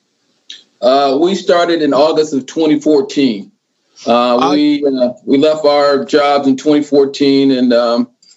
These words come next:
Speaker 1: and started Amada,
Speaker 2: So
Speaker 1: uh, at that
Speaker 2: that,
Speaker 1: time.
Speaker 2: yeah, so it's, it's so crazy. I, I, it feels like it was just yesterday. So
Speaker 1: I
Speaker 2: August
Speaker 1: know.
Speaker 2: of two thousand fourteen, we had nobody else in, in Michigan. So, uh, let's, let's back up a little bit. And,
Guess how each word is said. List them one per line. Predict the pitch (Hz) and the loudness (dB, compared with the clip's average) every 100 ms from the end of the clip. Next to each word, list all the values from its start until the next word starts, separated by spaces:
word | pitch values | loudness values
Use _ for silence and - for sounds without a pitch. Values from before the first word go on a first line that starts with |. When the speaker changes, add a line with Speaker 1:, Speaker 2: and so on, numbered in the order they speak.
| _ _ - | _ _ -6
Speaker 1:
and | 120 | -4
started | 143 127 131 | 0 0 0
Amada, | 123 123 120 110 107 - _ _ _ _ _ | 0 0 0 -2 -4 -12 _ _ _ _ _
Speaker 2:
So | - - 156 151 | -6 -2 0 0
Speaker 1:
uh, | 151 | 0
at | - | 0
that | 160 | -2
Speaker 2:
that, | 170 170 | -2 -4
Speaker 1:
time. | 92 - _ _ _ _ - | -10 -14 _ _ _ _ -2
Speaker 2:
yeah, | 160 180 156 160 | 0 0 -2 -4
so | 165 180 175 | -2 0 0
it's, | 180 165 - - | 0 -4 -8 -14
it's | 147 160 | -10 -4
so | 226 180 | -2 -2
crazy. | 170 185 170 135 | 0 -2 0 -2
I, | 139 - | -2 -4
I, | 143 | -4
it | 160 156 | -4 -6
feels | - 202 | -2 0
like | 175 156 | 0 0
it | |
was | 156 | -2
just | 139 143 160 | -2 -2 -2
yesterday. | 170 - 147 127 123 - - - | -2 0 0 0 -2 -10 -14 -4
So | 185 - | -4 -2
Speaker 1:
I | 165 | -2
Speaker 2:
August | 196 208 | 0 -2
Speaker 1:
know. | 214 | -4
Speaker 2:
of | |
two | 190 | -6
thousand | 190 180 180 | -4 -4 0
fourteen, | 185 175 196 185 | -2 0 0 0
we | 180 | 0
had | 185 185 | 0 0
nobody | 226 233 226 226 208 | 0 2 0 0 0
else | 208 208 - - _ _ _ | 0 -2 -8 -16 _ _ _
in, | 165 165 170 | -2 0 -2
in | 170 180 165 | -2 -2 0
Michigan. | 175 170 160 139 | -2 -2 -2 -2
So, | 135 165 156 151 151 _ _ _ - | -2 0 0 0 -4 _ _ _ -6
uh, | 139 139 139 135 131 131 - | -2 0 0 0 -2 -2 -2
let's, | 190 226 | -4 -4
let's | 196 190 226 | -2 -2 0
back | 254 220 | -2 0
up | 214 | 0
a | 214 | 0
little | 202 185 | 0 0
bit. | 180 185 185 - | 2 0 -2 -4
And, | 151 156 156 151 | -2 -2 -2 -4